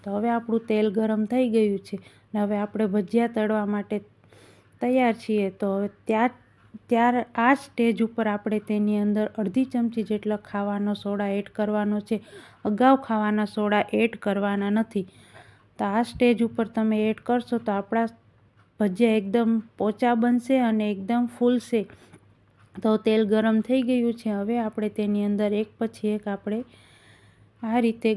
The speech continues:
ગોટા એડ કરી દઈશું. એક જ વારમાં કઢાઈમાં જેટલી વાર સમાય તમે તેને એડ કરી, એડ કરી રે-, દઈશું. તમે જોઈ શકો છો કે આપણા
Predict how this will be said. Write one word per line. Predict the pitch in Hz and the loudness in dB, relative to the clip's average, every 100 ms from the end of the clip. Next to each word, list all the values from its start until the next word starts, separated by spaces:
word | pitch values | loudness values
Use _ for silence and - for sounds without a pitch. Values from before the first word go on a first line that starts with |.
| 190 | 0
ગોટા | 202 214 226 - | -2 -2 -2 0
એડ | 208 214 - | -2 -2 -2
કરી | 240 247 233 214 | 0 2 4 4
દઈશું. | 208 196 190 170 - | 2 0 -10 -12 -4
એક | 220 220 - _ _ _ _ _ | -2 -2 -8 _ _ _ _ _
જ | 262 247 | 2 2
વારમાં | 220 220 220 214 208 - | 4 2 2 0 -2 -2
કઢાઈમાં | 208 214 214 214 196 | -2 0 2 0 -2
જેટલી | 202 202 214 | -4 -2 0
વાર | 208 202 | 0 -2
સમાય | - 269 262 220 | -2 2 2 2
તમે | 214 208 202 | -2 -2 -2
તેને | 208 208 208 202 196 - _ _ - | -2 -2 -2 -2 -6 -12 _ _ -4
એડ | 214 220 - | -4 -4 -4
કરી, | 240 247 240 - 107 _ _ - | 0 2 2 0 -8 _ _ -4
એડ | 233 226 - | -2 -2 -2
કરી | 247 247 233 | 0 2 2
રે-, | 208 196 | 0 -2
દઈશું. | 208 214 208 - 185 - - _ _ - | 0 2 0 -4 -6 -8 -20 _ _ -4
તમે | 214 214 | 0 0
જોઈ | 208 247 247 | 4 4 2
શકો | 233 233 208 | -4 -2 -4
છો | - 202 | -4 -6
કે | 208 | -4
આપણા | 190 190 226 247 | -6 -4 -2 -2